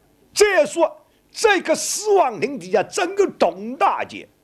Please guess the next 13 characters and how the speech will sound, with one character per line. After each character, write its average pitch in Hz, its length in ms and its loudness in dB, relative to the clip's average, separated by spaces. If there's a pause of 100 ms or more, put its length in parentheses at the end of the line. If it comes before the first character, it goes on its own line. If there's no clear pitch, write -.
(100)
哎 254 80 2 (240)
呀 220 80 0
妈 180 340 -2
妈 123 220 -4
挤 185 320 -10
的 202 140 -4
全 90 420 -10
是 277 220 -6
人， 98 180 -16 (1400)
怎 - 180 4 (160)
么 370 220 0
可 - 160 -6 (160)
能 247 100 2